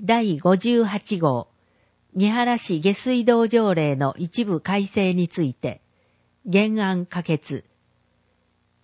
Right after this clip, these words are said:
議第五十九から七十号。市道路線の認定廃止について。原案可決。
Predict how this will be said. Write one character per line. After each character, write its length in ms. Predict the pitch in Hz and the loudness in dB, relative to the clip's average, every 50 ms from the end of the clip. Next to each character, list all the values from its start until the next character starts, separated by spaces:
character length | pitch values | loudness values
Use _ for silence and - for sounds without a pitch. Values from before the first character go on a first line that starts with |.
| _ _ | _ _
議 380 | - 208 180 220 220 190 185 - 175 | -8 -4 0 0 0 0 -2 -6 -8
第 400 | 175 208 220 214 196 156 135 - - | -4 -2 -2 0 0 -2 -2 -2 0
五 120 | 180 190 | 2 2
十 300 | 190 185 233 247 240 233 | 2 2 2 0 0 0
九 160 | 220 - - 214 | -2 -4 -6 -4
か 160 | - 208 175 | -2 -2 0
ら 220 | 151 143 139 - | 0 0 -2 0
七 300 | 147 170 185 202 214 220 | 0 0 0 0 0 -2
十 260 | 190 202 208 180 151 | -2 0 0 0 0
号。 320 | 131 - 131 120 113 - - _ _ _ _ _ _ _ _ _ _ _ _ _ _ _ _ _ _ _ _ _ _ - | 0 -2 -4 -4 -4 -8 -12 _ _ _ _ _ _ _ _ _ _ _ _ _ _ _ _ _ _ _ _ _ _ -14
市 260 | - - - 226 202 | -10 -4 -2 2 4
道 280 | 220 240 254 254 247 | 6 6 6 6 4
路 120 | 240 247 247 | 2 2 0
線 300 | - - 208 185 170 160 | 0 0 0 0 0 0
の 220 | 151 143 143 151 | 0 0 0 0
認 280 | 165 185 214 214 220 220 | 0 0 0 0 -2 -4
定 400 | - - 208 196 185 175 175 - - | -6 -4 -2 0 0 0 -2 -4 -8
廃 240 | - - 208 214 | -8 -6 -4 -4
止 200 | 208 196 - 220 | -4 -4 -4 -4
に 140 | 196 196 185 | -4 -4 -4
つ 160 | 185 - 202 | -4 -6 -6
い 120 | 180 147 135 | -6 -6 -8
て。 260 | - - 107 - - _ _ _ _ _ _ _ _ _ _ _ _ - 180 | -10 -12 -12 -12 -14 _ _ _ _ _ _ _ _ _ _ _ _ -4 -2
原 320 | 190 208 214 214 214 214 | 0 0 0 0 -2 -2
案 240 | 196 190 185 180 180 | -2 -2 -2 -4 -6
可 140 | - - 175 | -6 -8 -4
決。 440 | - 175 160 - - 139 123 - | -2 -2 -4 -4 -6 -10 -12 -12